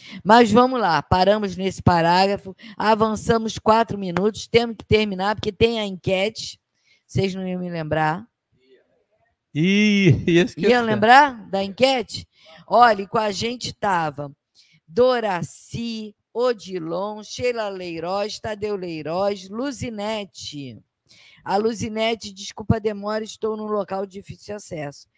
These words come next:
Speaker 1: Sem problema, Luzinete. A Fernandinha fala, "Verdade, não há injustiça. E, e sim ensinamentos necessários a cada um." Ok.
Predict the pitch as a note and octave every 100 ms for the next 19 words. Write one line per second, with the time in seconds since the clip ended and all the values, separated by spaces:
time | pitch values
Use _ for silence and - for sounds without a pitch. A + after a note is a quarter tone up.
0 | _ - A#3+ B3 B3+ B3 G#3 G#3 F3+ E3+
1 | E3 E3+ F#3+ F3+ D3 - - _ _ -
2 | G3 A#3 A#3 A3+ G#3 G#3 A3+ A3+ G#3+ F3+
3 | D3+ D#3 G3+ B3 G#3 F#3+ F#3+ F3 D#3 D#3
4 | - _ - F#3+ G3 A#3+ A#3 A3+ A#3+ C#4+
5 | D4+ B3 D4+ - - A3+ A#3+ F#3 - D3
6 | D3 _ _ _ _ _ _ - G#3 F#3+
7 | - - _ - G#3 C4+ F#4+ G#4+ _ _
8 | _ _ - - - B3+ E4 D4 - G#3+
9 | G#3+ - A3+ G#3+ G#3 G#3+ - G#3+ G#3+ G3
10 | G#3+ - G3 F#3+ F#3+ F#3 F#3+ G3 F3+ C3+
11 | C3+ _ _ _ _ F3 F#3 C#3 A#2+